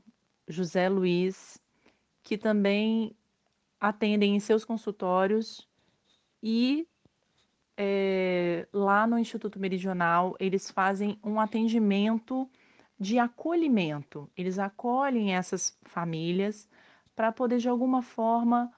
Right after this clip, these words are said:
é, orientar quais seriam os próximos passos. Junto com eles, eu me juntei, porque eu senti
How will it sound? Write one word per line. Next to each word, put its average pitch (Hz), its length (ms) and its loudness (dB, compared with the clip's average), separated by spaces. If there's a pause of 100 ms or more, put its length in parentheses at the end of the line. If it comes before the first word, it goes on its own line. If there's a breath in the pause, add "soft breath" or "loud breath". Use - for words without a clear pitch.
(480 soft breath)
é, 202 760 0 (240)
orientar 247 800 0
quais 220 260 -4
seriam 214 280 -4
os 214 120 -6
próximos 202 440 -4
passos. - 640 -6 (460 loud breath)
Junto 262 280 -4
com 226 200 0
eles, 214 720 0 (480)
eu 240 140 0
me 254 100 2
juntei, 233 560 0 (1000)
porque 214 200 -8
eu 233 60 0
senti 240 800 -2